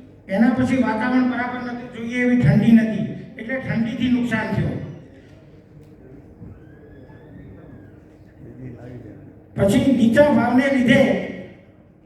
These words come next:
ખેડૂતે જીરાને બચાવવાનો પ્રયત્ન કર્યો, કારણ કે આઠ હજાર જોયેલા હતા, પણ એરંડાને બચાવવા માટે કોઈએ દવા છોટી કે એને પૂરું પાણી પાયું કે વધારાનું ખાતર નાખી અને એનું ઉત્પાદન મેળવવા બિલકુલ એને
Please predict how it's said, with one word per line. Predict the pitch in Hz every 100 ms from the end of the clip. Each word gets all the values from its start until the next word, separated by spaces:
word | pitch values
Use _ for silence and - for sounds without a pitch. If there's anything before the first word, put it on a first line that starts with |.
| -
ખેડૂતે | - 240 285 285 285
જીરાને | 226 262 277 285
બચાવવાનો | 277 285 285 277 269
પ્રયત્ન | 277 277 277
કર્યો, | 277 269
કારણ | 254 247 247
કે | 254
આઠ | 254
હજાર | 233 240 247
જોયેલા | 233 233 233
હતા, | 220 - 135 127 - - - - - -
પણ | 262 247 247
એરંડાને | 269 285 285 285
બચાવવા | 262 262 269 269
માટે | 262 247 262
કોઈએ | 254 247 240 254 214 202 - - - - - 185
દવા | 208 240 262
છોટી | - - 240 247 233 - - - - -
કે |
એને | 247 233 233 247 247 - - - -
પૂરું | 226 247 -
પાણી | 220 240
પાયું | 262 240 240 247 240
કે | 226
વધારાનું | 190 208 233 240 247
ખાતર | 240 196 254 240
નાખી | 247 240 240
અને | 226 233
એનું | 196 233
ઉત્પાદન | 254 - 247 240 240 233
મેળવવા | 220 220 214 -
બિલકુલ | 220 220 254 262
એને | 247 226